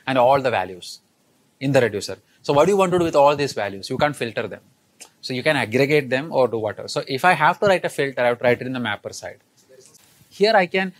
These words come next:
so here the final stage is, stage is the collect. So before the collect, I can do whatever I want. I can filter. And here the advantage is it's not just key value pair. You can also work with key value pairs in Spark. So I can create a key value pair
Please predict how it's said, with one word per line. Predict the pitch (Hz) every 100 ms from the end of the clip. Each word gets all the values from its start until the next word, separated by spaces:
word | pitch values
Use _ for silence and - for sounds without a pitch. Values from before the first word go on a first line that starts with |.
| _ -
so | 180
here | - 180 214 247 226
the | 180
final | 170 - 151 170 208 208
stage | 180 160
is, | 175 -
stage | 165 156
is | 151
the | 160
collect. | 131 104 - _ _ _ _ -
So | 139
before | 135 143 208 214
the | 202
collect, | 180 190
I | 175
can | 175
do | 170
whatever | 135 127 135
I | 123 104
want. | 98
I | 104
can | 110
filter. | - 123 110 117 110 _ - _
And | 170 185
here | - - 208
the | 220
advantage | 180 160 180 180 175
is | 170
it's | 170 -
not | 170 156
just | 156 156
key | 135
value | 117 110 107
pair. | 101 95 -
You | 156
can | 196 202
also | 180 175 202
work | 180 175
with | 180
key | - 156
value | 151 151
pairs | 147 127
in | 135
Spark. | - 101 90 _ _ _ _ _ _ _ _ - _ -
So | 160
I | 139
can | 135 185
create | - 156 165
a | -
key | 160 143
value | 131 113
pair | 110 104 113